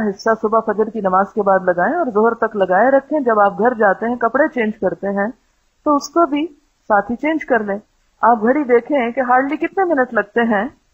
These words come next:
उसको उतारने में। लेकिन अगर आप समझते हैं कि आप बहुत मसरूफ इंसान हैं और आपकी जिंदगी में बड़े-बड़े मकासद हैं, तो जाहिर है कि आपके लिए मुश्किल हो सकती है। तो महीने में छह सात दिन लगा लें,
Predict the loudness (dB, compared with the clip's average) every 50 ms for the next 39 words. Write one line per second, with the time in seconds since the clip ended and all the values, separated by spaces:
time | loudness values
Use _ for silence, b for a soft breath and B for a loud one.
0 | _ _ _ _ _ _ _ _ _ _ _ -8 -8 -6 -4 -2 -4 -4 -4 _
1 | _ _ -4 0 2 2 2 2 0 -4 -4 -6 -6 -10 -16 _ _ _ _ _
2 | _ -2 0 2 2 2 2 4 4 4 2 2 0 -2 -2 0 -2 -2 -4 -6
3 | -2 0 2 0 2 2 0 0 0 0 0 -2 -2 0 0 0 0 0 -2 -4
4 | -4 -2 0 0 0 0 0 0 2 4 2 2 0 -2 -8 -6 -4 -2 -2 0
5 | 0 -2 -2 -2 -2 -2 -2 0 2 2 2 2 2 0 0 -2 0 0 0 0
6 | 0 -2 -4 -4 -2 -2 -4 -4 -4 -6 -10 _ _ _ _ _ _ -4 -2 2
7 | 2 4 4 4 4 2 2 2 2 2 2 2 0 -2 -2 -2 -2 -2 -4 -4
8 | -4 -4 -6 -6 _ _ _ _ _ -4 -2 -2 -2 -2 -2 0 0 2 2 2
9 | 0 0 -2 -6 -6 _ -6 -4 -2 -2 0 -2 -2 -4 -6 _ _ _ _ _
10 | -2 0 0 2 2 0 0 0 0 2 2 2 2 0 -2 0 -2 -2 0 2
11 | 2 2 2 2 2 2 4 4 4 4 4 4 4 2 -2 -6